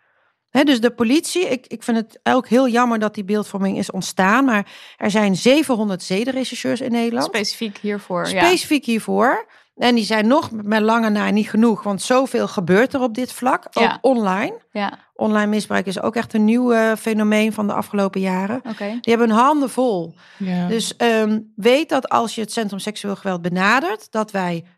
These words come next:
Speaker 1: wij denken dus multidisciplinair. Wij denken aan de politie, wij denken aan je lichaam en we denken aan je koppie.
Speaker 2: Ja.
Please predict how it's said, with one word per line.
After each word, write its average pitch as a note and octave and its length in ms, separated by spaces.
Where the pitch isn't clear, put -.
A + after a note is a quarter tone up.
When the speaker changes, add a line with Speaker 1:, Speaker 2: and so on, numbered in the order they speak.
Speaker 1:
wij F#3 180
denken G3 280
dus F3 180
multidisciplinair. G#3 1160
Wij F3 140
denken F3+ 240
aan E3+ 60
de E3 60
politie, E4+ 600
wij G#3 100
denken F3+ 260
aan F3+ 100
je F#3 80
lichaam E4 540
en B3 140
we B3 60
denken A#3+ 260
aan A3 60
je G#3+ 100
koppie. E3 340
Speaker 2:
Ja. G3+ 120